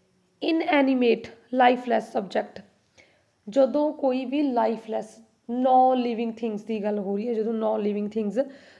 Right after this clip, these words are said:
ਜਾਂ obstructive ideas, ਮਤਲਬ ਕਿ ਉਹ ਚੀਜ਼ਾਂ ਜਿਨ੍ਹਾਂ ਨੂੰ ਆਪਾਂ touch, ਅ, ਨਾ ਕਰ ਸਕੀਏ,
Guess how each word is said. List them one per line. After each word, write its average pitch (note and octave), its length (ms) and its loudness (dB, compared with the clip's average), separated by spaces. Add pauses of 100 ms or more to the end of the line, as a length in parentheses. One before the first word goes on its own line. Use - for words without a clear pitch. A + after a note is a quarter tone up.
(120)
ਜਾਂ C4 240 0
obstructive - 600 0
ideas, A#3 440 2
ਮਤਲਬ A3+ 300 -4
ਕਿ B3+ 300 -6 (1040)
ਉਹ C#4+ 340 4 (280)
ਚੀਜ਼ਾਂ C4 320 0
ਜਿਨ੍ਹਾਂ C4 220 -4
ਨੂੰ D4+ 100 -2
ਆਪਾਂ D4 120 -2
touch, C4 380 -2
ਅ, C#4 40 0 (480)
ਨਾ A3 260 0
ਕਰ G#3+ 220 0
ਸਕੀਏ, A3+ 640 -4